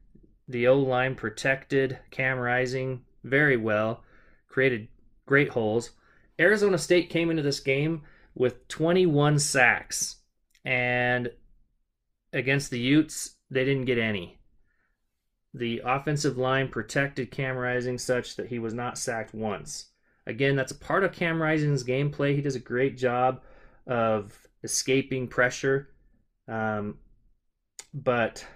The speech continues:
zero sacks against a team that already has twenty-one, that really says something. So really like what we're seeing from the Utes.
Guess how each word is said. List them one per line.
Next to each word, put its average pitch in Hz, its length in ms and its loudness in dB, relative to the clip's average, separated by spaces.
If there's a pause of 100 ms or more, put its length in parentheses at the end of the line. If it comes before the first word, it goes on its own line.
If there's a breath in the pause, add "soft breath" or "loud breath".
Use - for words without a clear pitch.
(260 loud breath)
zero 147 320 2
sacks 139 440 0
against 127 200 -4
a 113 60 -10
team 135 180 -2
that 127 80 -4
already 127 200 4
has 120 120 -4
twenty-one, 123 720 -6 (380 soft breath)
that 113 100 -6
really 117 180 -4
says 107 260 -4
something. 98 460 -10 (1400 soft breath)
So 120 160 -4
really 165 320 6
like 147 240 4
what 151 100 2
we're 135 60 2
seeing 143 280 0
from 139 160 -2
the 120 60 -2
Utes. 131 600 -2